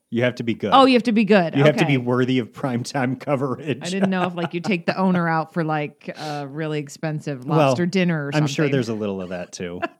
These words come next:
Speaker 2: <laughs>
Speaker 1: Let's not be naive.
Speaker 2: Now, the other day, we posted special coverage of the Oakland A's possible move to Las Vegas. You can go back and take a listen to that if you haven't already. We're not gonna get into all the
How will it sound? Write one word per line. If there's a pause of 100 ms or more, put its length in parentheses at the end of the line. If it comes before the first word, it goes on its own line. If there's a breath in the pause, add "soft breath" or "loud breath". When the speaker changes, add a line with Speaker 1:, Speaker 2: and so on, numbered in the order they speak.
(120)
Speaker 2:
<laughs>
Speaker 1:
Let's
not
be
naive. (760)
Speaker 2:
Now,
the
other
day,
we
posted
special
coverage
of
the
Oakland
A's
possible
move
to
Las
Vegas.
You
can
go
back
and
take
a
listen
to
that
if
you
haven't
already. (260 soft breath)
We're
not
gonna
get
into
all
the